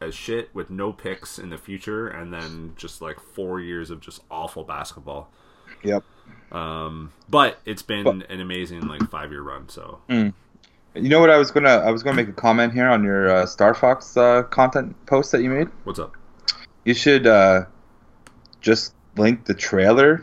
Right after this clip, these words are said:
Speaker 2: to Star Fox, not the entire Nintendo <laughs> Direct.
Speaker 1: I did.
Speaker 2: 'Cause
Speaker 1: Did
Speaker 2: the
Speaker 1: I?
Speaker 2: No, no, it's the whole
Speaker 1: Yeah, I did.
Speaker 2: Direct,
Speaker 1: No,
Speaker 2: 'cause
Speaker 1: press play. I did. I just did, and it worked.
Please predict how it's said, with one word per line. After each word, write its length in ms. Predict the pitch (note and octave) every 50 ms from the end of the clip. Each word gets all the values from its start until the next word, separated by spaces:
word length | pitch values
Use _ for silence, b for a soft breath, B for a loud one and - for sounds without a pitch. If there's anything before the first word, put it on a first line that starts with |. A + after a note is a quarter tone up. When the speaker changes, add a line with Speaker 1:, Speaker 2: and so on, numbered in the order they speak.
| -
Speaker 2:
to 100 | - D#3+ D3
Star 280 | - - D#3+ D3+ D#3
Fox, 420 | D3+ - E3 D#3+ E3+ E3 - - -
not 220 | G#2+ G#2 G2+ G2+
the 80 | - G#2+
entire 400 | G#2 G2+ - - G2 G2 F#2+ F#2
Nintendo 400 | F2 F2 E2+ - F#2+ E2+ D#2+ D#2+
<laughs> 0 |
Direct. 400 | F2 - - - - - - - -
Speaker 1:
I 40 | B2+
did. 360 | B2+ D#3 F#3 G3+ - - - -
Speaker 2:
'Cause 120 | F3 E3
Speaker 1:
Did 120 | E3 D3
Speaker 2:
the 40 | E3+
Speaker 1:
I? 180 | A3 G4 - - -
Speaker 2:
No, 360 | D#3+ F3+ A3+ G#3+ D#3+ B2+ B2+ C3
no, 180 | C#3 D#3 D#3+
it's 160 | D3 - -
the 100 | - D3
whole 140 | B2+ C3+ C#3
Speaker 1:
Yeah, 80 | D3 D3
I 40 | F3
did. 60 | C#3+
Speaker 2:
Direct, 180 | B2 B2+ C#3+ F3
Speaker 1:
No, 160 | G#3+ G#3 G3
Speaker 2:
'cause 80 | F#3 C#3+
Speaker 1:
press 160 | - - -
play. 280 | - - E3 C3 A2+
I 80 | G#2 A#2
did. 200 | A#2 C#3 C#3 A2+
I 100 | G2 G2+
just 200 | A2 B2+ C#3+ C3+ -
did, 160 | C3 A#2 G#2
and 140 | F#2+ F2+ F2
it 40 | E2+
worked. 320 | E2+ D#2+ D2 - - _